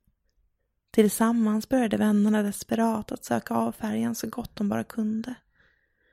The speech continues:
De gick promenadstråket upp och ner. De letade efter henne i kasinot och på alla andra platser som de hade besökt kvällen innan och frågade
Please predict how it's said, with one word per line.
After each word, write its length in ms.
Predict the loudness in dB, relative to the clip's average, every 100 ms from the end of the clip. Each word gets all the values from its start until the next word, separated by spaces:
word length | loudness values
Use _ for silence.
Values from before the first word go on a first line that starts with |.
| _
De 160 | 2 2
gick 300 | 2 -4 -6
promenadstråket 880 | 0 2 2 0 -2 0 0 -2 -6
upp 420 | -6 -10 _ -4
och 80 | -2
ner. 480 | 0 0 -4 -10 -20 _ _ _ _ _ _
De 160 | 0 4
letade 420 | 4 2 -2 -6
efter 220 | -8 -6
henne 220 | -4 -2
i 40 | -2
kasinot 960 | -4 -6 -2 -2 0 -2 -6 -12 -20 -20
och 320 | -20 -8 0
på 80 | 2
alla 300 | 4 2 0
andra 300 | 0 0 -2
platser 540 | -4 -10 -10 -10 -8
som 180 | -4 -2
de 120 | 0
hade 120 | 0 -2
besökt 560 | -6 -4 -4 -4 -10
kvällen 420 | -4 0 0 0
innan 520 | 0 0 -2 -4 -8 -14 _ _ _ _
och 120 | -6 2
frågade 540 | 2 2 0 -6 -6